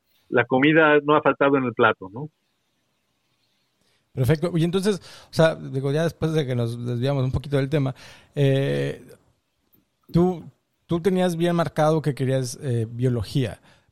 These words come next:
Speaker 2: pero también tenías bien marcado que querías dedicarte a la, a los organismos acuáticos, ¿o, o, o cómo fue que, que te decantaste por ello?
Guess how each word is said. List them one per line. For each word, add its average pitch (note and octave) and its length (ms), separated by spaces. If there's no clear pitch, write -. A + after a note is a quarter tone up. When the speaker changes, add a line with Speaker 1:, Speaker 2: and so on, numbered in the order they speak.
Speaker 2:
pero C#3 200
también C#3 280
tenías E3+ 360
bien C#3 480
marcado D3+ 340
que C#3 120
querías C3+ 280
dedicarte C#3 520
a C3 160
la, A#2 240
a A#2 40
los A2+ 240
organismos B2+ 380
acuáticos, G3+ 640
¿o, F3+ 60
o, A#2+ 480
o - 80
cómo B2 320
fue A#2+ 440
que, G2 540
que A2 100
te G2+ 420
decantaste G#2+ 520
por G#2 180
ello? F#2+ 200